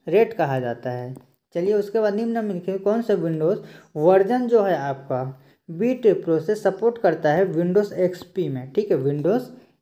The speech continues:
एक्सपी में। ऐसा प्रिंटर जिसमें अक्षर बनाने के लिए प्रिंटिंग हेड तथा पेपर को एक साथ फोर्स किया जाता है आपका इम्पैक्ट प्रिंटर, ठीक है।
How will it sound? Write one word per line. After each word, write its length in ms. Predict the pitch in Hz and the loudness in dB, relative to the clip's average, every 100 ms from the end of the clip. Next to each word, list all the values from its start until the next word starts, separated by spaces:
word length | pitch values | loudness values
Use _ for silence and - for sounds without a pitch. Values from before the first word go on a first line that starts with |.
| 190 | -2
एक्सपी 460 | 190 190 - 160 135 | -2 -2 -10 -6 -4
में। 160 | 123 - _ - - _ _ _ _ - | -6 -12 _ -20 -20 _ _ _ _ -10
ऐसा 280 | 185 202 262 | -6 2 2
प्रिंटर 400 | 254 247 240 233 | 2 -2 2 2
जिसमें 320 | 208 202 214 | 0 -4 -8
अक्षर 460 | - 185 - - 240 | -6 -6 -4 2 4
बनाने 420 | 208 190 175 202 | 4 2 0 -2
के 120 | 214 214 | 0 2
लिए 100 | 190 | 2
प्रिंटिंग 580 | - 190 190 196 233 208 | 2 0 0 -2 -2 2
हेड 200 | 208 202 | 2 2
तथा 180 | 190 185 | 0 -2
पेपर 360 | 175 175 208 202 | 0 2 2 2
को 140 | 196 | 2
एक 120 | 196 | 0
साथ 200 | 208 202 - | 0 -2 0
फोर्स 340 | 190 220 220 | 2 2 2
किया 200 | 196 190 | 2 4
जाता 260 | 180 165 170 | 4 2 -2
है 80 | 185 | -4
आपका 240 | 180 196 | -2 0
इम्पैक्ट 460 | 190 180 190 190 170 | -2 0 0 0 -2
प्रिंटर, 380 | 160 139 135 131 | -4 -4 -4 -4
ठीक 260 | 135 226 | -2 -2
है। 80 | 160 | -2